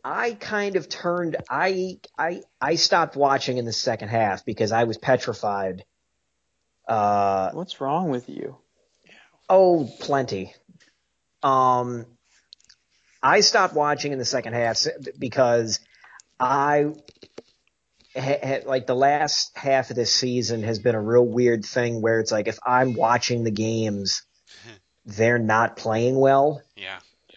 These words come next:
Speaker 1: And when I stop watching, they at least turn it around, or they either win or play a lot better. Um, so, like, that Detroit game, the first half I watched, and they got,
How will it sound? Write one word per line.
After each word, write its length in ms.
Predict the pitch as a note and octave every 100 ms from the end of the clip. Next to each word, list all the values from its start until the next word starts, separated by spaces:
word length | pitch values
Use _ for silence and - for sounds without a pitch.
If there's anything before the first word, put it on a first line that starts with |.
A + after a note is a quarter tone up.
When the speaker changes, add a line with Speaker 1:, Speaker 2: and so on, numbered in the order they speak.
| _
Speaker 1:
And 200 | B2 A#2
when 120 | A2+
I 100 | A2+
stop 580 | A2 - - C3+ A#2+ B2
watching, 500 | A#2+ A#2 A#2+ - A#2+
they 260 | A2+ G#2+ G#2+
at 80 | G#2+
least 340 | B2 B2 -
turn 260 | - B2 A#2+
it 60 |
around, 540 | A2+ G#2+ A2+ B2 C3+ B2
or 280 | G#2 G2+ -
they 220 | G#2+ A2+
either 260 | A2+ A2+ G2+
win 360 | G#2+ C3 C#3
or 120 | B2+ A2+
play 220 | B2+ A#2+
a 80 | A2
lot 300 | A2+ A2+ -
better. 340 | A2+ D#3 F3 - - - - _ _ - - G#2
Um, 560 | G2+ G2 G2 G2 F#2+ - - _ - - - - _ - _ _
so, 180 | - C#3+
like, 220 | C#3+ C#3
that 180 | D3 C3
Detroit 540 | D3 - F3+ G#3+ G#3+
game, 500 | C#3 B2+ A#2 A2+ A2 G#2+ _ _ -
the 60 |
first 380 | C3+ - F#3+ -
half 440 | D3 E3+ F3 B2+ -
I 140 | D3
watched, 600 | C#3+ C3 D3+ B2 G2 - -
and 160 | B2 A#2+
they 120 | C#3+
got, 180 | C3+